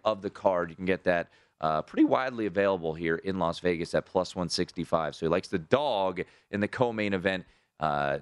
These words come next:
Davison Figueiredo. That, that fight should happen around right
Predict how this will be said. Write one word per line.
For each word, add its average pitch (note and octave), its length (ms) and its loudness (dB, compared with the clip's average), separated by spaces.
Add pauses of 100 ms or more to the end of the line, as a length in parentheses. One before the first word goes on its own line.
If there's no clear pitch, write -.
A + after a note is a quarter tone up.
Davison F#2+ 640 0 (400)
Figueiredo. F2+ 640 2
That, F2 180 0 (220)
that G#2 140 -2
fight D#3 240 0
should C3 180 2
happen G#2 320 0
around F2+ 640 -2 (160)
right D#3 640 2